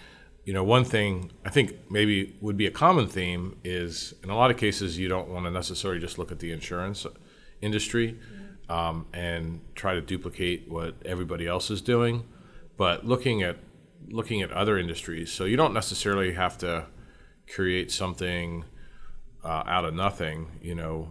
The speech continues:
Speaker 1: you can, you can look at kinda how things work in other industries and maybe apply that to, to our industry. So I think the combination of just, I do, I do read a lot. So, <laughs> you know, understanding kinda, like, what the,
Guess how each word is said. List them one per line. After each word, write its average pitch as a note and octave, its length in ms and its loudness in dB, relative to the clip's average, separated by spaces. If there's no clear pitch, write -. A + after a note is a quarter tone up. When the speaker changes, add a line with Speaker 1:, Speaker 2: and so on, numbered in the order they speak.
Speaker 1:
you F#2 120 -10
can, E2+ 340 -8
you F#2 140 -10
can F2+ 160 -6
look F#2+ 180 -2
at F2+ 100 -2
kinda F2 220 -4
how F2 160 -2
things E2+ 380 -6
work E2+ 260 -2
in D#2+ 100 -6
other E2+ 220 -2
industries E2 600 -6
and E2 100 -6
maybe D#2+ 260 -6
apply D#2 380 -6
that D2+ 260 -6
to, D2+ 240 -8
to - 120 -16
our D#2 200 -4
industry. D2 480 -12
So E2 420 -4
I F2 60 -8
think G#2 220 0
the F#2 80 -2
combination F#2 680 2
of D#2 80 -4
just, - 440 -8
I E2 80 -4
do, E2+ 220 0
I D#2 100 -2
do F2+ 200 2
read E2 160 0
a D#2 80 -2
lot. D#2 380 0
So, F#2 220 0
<laughs> - 500 -10
you G2 120 6
know, F2+ 220 4
understanding G2+ 600 6
kinda, F2+ 220 4
like, F2 200 4
what F2+ 180 4
the, E2 100 0